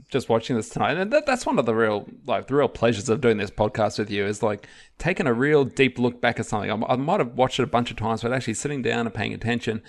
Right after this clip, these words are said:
and seeing the, the, there's a couple of different shots of the, um, the tie pilots, and there's one who's got, uh, they're both got, and, they, and I, I think they're, they're really cool design. I really like the new, those tie,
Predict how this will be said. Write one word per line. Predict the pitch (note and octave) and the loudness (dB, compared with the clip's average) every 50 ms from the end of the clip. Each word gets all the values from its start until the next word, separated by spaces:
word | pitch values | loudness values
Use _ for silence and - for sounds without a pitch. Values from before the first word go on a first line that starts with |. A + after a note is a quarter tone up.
| - - - - - - _ - | -20 -20 -20 -20 -20 -20 _ -4
and | C3 B2 B2 C3 | -2 -2 -2 -2
seeing | B2+ - - F#3+ A3 A3 F#3 | -2 -2 -2 0 0 0 0
the, | E3+ D3+ C3+ B2 B2+ A#2+ | 2 4 4 4 4 2
the, | A#2+ A#2+ A2+ A2 - - _ - - - - | 4 4 4 4 0 -4 _ -20 -20 -16 -12
there's | - A#2 A2 C3 A#2+ | -10 -8 -6 -6 -4
a | - | -2
couple | - G#3 - G#3 | -2 0 2 0
of | C#3+ - | 0 0
different | - D3+ - E3 B2+ - | -2 -2 -2 -2 -4 -2
shots | - - C#3+ B2+ G#2+ - - - - - _ - | 0 2 4 4 2 0 -4 -12 -12 -10 _ 0
of | B2 A#2 A#2 A2 G#2 G2+ - - | 2 2 2 2 -2 -8 -6 -4
the, | A#2 A2 A2 A2 A2 G#2+ | -2 -2 0 0 0 0
um, | G#2 G#2 G2+ G2 G2 G2 F#2+ - - - - - | 0 0 -2 -4 -6 -8 -10 -12 -14 -14 -16 -10
the | G#2 - A2 G#2+ G#2+ G#2 - | -4 -2 0 0 0 0 0
tie | - D3 D3+ | 2 2 2
pilots, | D#3 - - A2 G2 F2+ - - - - - - | 4 4 2 2 2 2 0 -6 -10 -14 -8 -4
and | - A#2 | 0 0
there's | A2+ A2+ A2 | 0 0 0
one | C3 D#3 E3 | 0 0 0
who's | E3 D#3+ C#3+ | 0 -2 -2
got, | - - C#3 C3 C3+ - | -2 -4 -4 -4 -4 -4
uh, | B2+ A#2+ A2+ A2 G#2+ G#2+ G#2+ A2 - - | -2 0 0 0 0 -2 -4 -6 -10 -8
they're | - A#2+ A2+ | -6 -4 0
both | - E3 E3 E3 | 2 2 2 0
got, | - D3+ | -2 -2
and, | C#3+ C#3+ | 2 2
they, | D3+ D3+ - | 2 2 2
and | - D3+ D3+ D3+ | 2 0 0 0
I, | D#3+ D#3+ - - | -2 -2 -2 -2
I | D#3+ | 0
think | D#3 - B3 A#3 - | 2 2 2 4 6
they're, | - C3+ B2 | 6 6 6
they're | A#2 C3 C3+ | 6 6 6
really | B2+ D3 D#3 B2 | 6 6 6 6
cool | - C#3 C3 | 6 4 4
design. | A2+ A2 A2 G#2 B2 B2 G#2+ | 4 4 2 2 2 2 2
I | F#2+ | 0
really | G#2 B2 C#3+ D3+ D3+ B2+ | 0 2 4 4 6 6
like | A#2 A#2+ A#2 - | 4 4 2 2
the | - A#2 | 0 0
new, | A2 A2+ A2+ A2+ | 2 2 0 0
those | A2+ - A#2 G#2+ - - | 0 0 -2 -2 -2 -2
tie, | - A2+ A2+ A2+ | 0 0 0 0